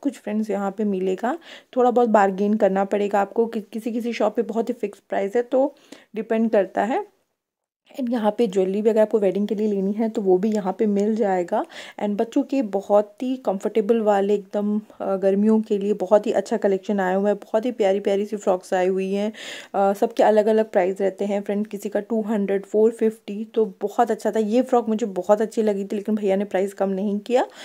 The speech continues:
अ, बहुत ही अच्छी थी, परफेक्ट थी, कॉटन की फ्रॉक थी। And जेंट्स के भी यहाँ पे लोअर, टी शर्ट, सारी चीज़ें यहाँ पे मिलती हैं।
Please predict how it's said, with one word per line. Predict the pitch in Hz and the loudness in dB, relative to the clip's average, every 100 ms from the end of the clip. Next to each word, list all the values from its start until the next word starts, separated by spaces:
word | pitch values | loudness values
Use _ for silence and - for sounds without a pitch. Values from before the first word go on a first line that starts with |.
| - - - | -20 -12 -6
अ, | |
बहुत | 202 208 226 277 | -4 -2 0 0
ही | |
अच्छी | - 214 - 247 | 0 0 -2 0
थी, | 285 | 2
परफेक्ट | - 196 240 233 | 2 0 -2 -2
थी, | |
कॉटन | 285 202 190 214 | 2 2 2 0
की | 240 | -2
फ्रॉक | 233 202 185 - 269 | -2 -2 -2 -4 -2
थी। | 320 | -2
And | - 196 196 | 0 -2 0
जेंट्स | 240 277 - | 0 0 -2
के | - | -2
भी | 247 | 0
यहाँ | 240 202 240 | 0 0 2
पे | 226 | 2
लोअर, | 202 196 190 202 208 | 4 2 4 4 2
टी | 208 185 | -4 -8
शर्ट, | - 202 202 | -4 -2 -2
सारी | - 190 214 | -2 -2 0
चीज़ें | 220 208 | -2 0
यहाँ | 202 190 | -2 -2
पे | 208 | -2
मिलती | 196 175 175 202 | 0 -2 -4 -2
हैं। | 214 | -2